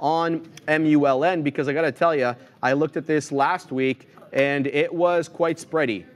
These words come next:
Uh, let's see what it's doing right now. Three penny spread, quite respectable for a fourteen dollar name. Two penny spread at the moment. So look, maybe this one gives us a bit more. Now, seven pennies, so it, it does fluctuate from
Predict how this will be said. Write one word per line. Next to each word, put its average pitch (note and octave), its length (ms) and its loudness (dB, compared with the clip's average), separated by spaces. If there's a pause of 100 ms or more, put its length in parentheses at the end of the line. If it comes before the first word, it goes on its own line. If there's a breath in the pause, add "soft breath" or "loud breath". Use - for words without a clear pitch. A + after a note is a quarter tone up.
(140)
Uh, B2+ 140 -2
let's C3 180 0
see - 120 -2
what D3 120 2
it's A#2+ 120 -4
doing D3 200 -2
right C#3+ 140 -2
now. C#3+ 160 0
Three C4 260 0
penny C4 300 -2
spread, C4 420 -4
quite G3 240 -2
respectable E3+ 540 -4
for E3 180 -2
a D3+ 40 -4
fourteen D#3 420 -2
dollar D3 300 0
name. C3 260 -2 (280 loud breath)
Two A3 180 0
penny D#3 260 0
spread C#3 260 0
at B2 120 0
the B2+ 80 -2
moment. C3 260 -2
So C3+ 300 2 (480 loud breath)
look, E3+ 200 -8
maybe G3 380 2
this A3+ 220 -2
one A3+ 220 0
gives G3+ 240 0
us G#3 160 -6
a G3 40 0
bit F#3+ 220 -2
more. G#3 200 0
Now, B2+ 280 2
seven D3 440 -2
pennies, B2+ 320 -4
so C3+ 220 2
it, C#3+ 180 -4
it E3+ 140 -2
does D#3+ 320 2
fluctuate C#3 680 -2
from C3 300 -4